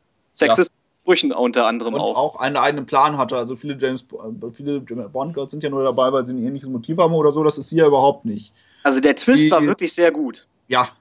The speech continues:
Speaker 2: genau. Also sie macht ja wirklich komplett ihr eigenes Spiel. Das finde ich auch gut. Das ist auch wirklich ein Stück weit, denn, äh, einer der Vorwürfe, die James Bond natürlich immer hatte, das Franchise, ist, dass es sexistisch ist.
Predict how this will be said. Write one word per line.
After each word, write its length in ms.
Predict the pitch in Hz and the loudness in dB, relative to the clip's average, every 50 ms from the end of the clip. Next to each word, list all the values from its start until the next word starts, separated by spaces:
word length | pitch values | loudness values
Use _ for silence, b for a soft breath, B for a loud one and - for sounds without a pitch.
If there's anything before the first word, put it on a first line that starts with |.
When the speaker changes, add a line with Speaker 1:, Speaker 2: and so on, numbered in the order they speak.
| - - - _ | -14 -14 -14 _
Speaker 2:
genau. 360 | - 123 120 117 113 117 120 | -10 -8 -6 -4 -4 -4 -6
Also 200 | 101 120 123 123 | -6 -10 -12 -12
sie 100 | 131 143 | -10 -8
macht 180 | 156 160 156 - | -6 -6 -4 -2
ja 180 | 160 147 147 143 | -4 -4 -4 -6
wirklich 240 | 147 - 151 139 | -10 -12 -12 -12
komplett 280 | - 151 127 160 143 - | -12 -10 -6 -6 -4 -2
ihr 100 | 139 113 | -2 -2
eigenes 300 | 107 123 131 131 127 113 - | 0 0 0 -2 -2 -8 -10
Spiel. 340 | - - 110 107 107 110 - _ _ _ _ _ _ _ _ _ _ _ _ | -12 -12 -12 -12 -12 -12 -16 _ _ _ _ _ _ _ _ _ _ _ _
Das 160 | - - 123 - | -12 -8 -6 -4
finde 140 | - 190 | -2 0
ich 80 | 214 180 | 0 0
auch 120 | 160 165 | -2 0
gut. 220 | - 208 240 226 196 | 0 0 0 0 0
Das 120 | 175 165 | -2 -2
ist 200 | 175 185 - - | -2 -2 -4 -2
auch 440 | - 139 156 156 156 156 156 160 - | 0 2 4 6 6 4 4 2 -4
wirklich 280 | 170 170 - 185 170 170 | -6 -4 -4 -6 -6 -6
ein 100 | 165 156 | -6 -4
Stück 240 | - 180 175 - - | -2 -2 -2 0 0
weit, 240 | 147 156 156 156 151 | 0 0 2 2 2
denn, 300 | 143 143 147 147 151 147 | 2 2 2 -2 -4 -4
äh, 340 | - - 135 139 139 131 - - | -4 -4 -4 -2 -2 -4 -4 -2
einer 240 | 123 147 165 170 156 | -2 0 2 2 2
der 100 | 151 147 | 2 2
Vorwürfe, 460 | - 165 160 160 151 156 156 - 160 | 4 4 4 4 4 2 2 0 -2
die 200 | 143 143 151 147 | -4 -4 -4 0
James 200 | 143 143 139 - | 0 0 0 0
Bond 180 | - 147 147 156 | 0 0 0 0
natürlich 360 | 139 - 143 139 120 - - | -2 -4 -4 -6 -6 -6 -4
immer 240 | - 190 202 220 - | 0 2 4 4 4
hatte, 160 | 202 202 190 | 2 0 -2
das 140 | 170 165 160 | -6 -8 -8
Franchise, 500 | - 160 151 156 160 165 165 147 - - | -4 -4 -4 -2 -2 -2 -2 -2 -2 -2
ist, 160 | 151 156 - | -2 -2 0
dass 100 | 143 - | 0 0
es 120 | - - - | 0 0 -2
sexistisch 540 | 139 110 - 151 156 - - 139 113 - | -2 -2 -2 -2 -2 0 -2 -4 -6 -8
ist. 320 | - 101 98 - - - | -8 -4 -2 -2 -2 -4